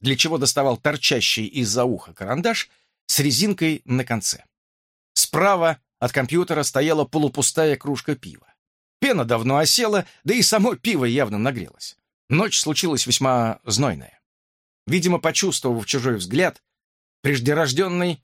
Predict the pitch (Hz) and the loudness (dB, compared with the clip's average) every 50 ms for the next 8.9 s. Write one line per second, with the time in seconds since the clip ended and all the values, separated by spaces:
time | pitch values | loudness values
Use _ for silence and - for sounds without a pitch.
0 | _ _ _ _ _ _ _ _ _ - 143 135 - 170 156 170 175 151 117 - | _ _ _ _ _ _ _ _ _ -2 -2 0 2 2 2 4 2 2 0 0
1 | - 143 - - 135 131 - - 180 208 214 202 202 196 - - _ _ _ _ | -2 -4 -2 -2 -2 -4 -4 -2 0 2 2 2 2 -2 -2 -6 _ _ _ _
2 | - - 165 160 156 160 185 220 180 185 208 202 185 _ _ _ - 117 135 156 | -4 0 2 2 2 2 0 -2 0 2 2 0 0 _ _ _ -6 -2 0 0
3 | 143 120 143 131 - 131 120 117 110 107 87 71 - - - - - _ _ _ | 0 0 -2 -2 -2 -2 -2 -2 -2 -2 -4 -4 -6 -8 -8 -8 -10 _ _ _
4 | _ - - - 233 208 - - 190 208 208 185 - 107 - - 127 120 - - | _ -4 0 0 0 0 2 0 0 -2 -2 -4 -4 -4 0 0 -2 -2 -4 -8
5 | 78 60 - _ _ _ _ _ _ _ _ _ _ _ _ _ _ _ _ _ | -12 -12 -12 _ _ _ _ _ _ _ _ _ _ _ _ _ _ _ _ _
6 | _ _ - 110 160 165 170 190 202 - - - - 151 160 160 160 165 - - | _ _ -2 0 2 2 2 2 0 0 -2 0 0 2 2 2 2 0 0 -2
7 | 139 127 - 135 127 - - 175 160 139 117 101 80 69 - - 110 - 127 123 | -4 -4 -2 -2 0 0 0 0 0 0 -2 -4 -4 -8 -10 -12 -8 -4 -2 0
8 | 131 131 120 104 - - 120 117 - 135 113 - - - - _ _ | 2 2 0 0 -2 -2 -2 -4 -4 -4 -4 -4 -6 -8 -10 _ _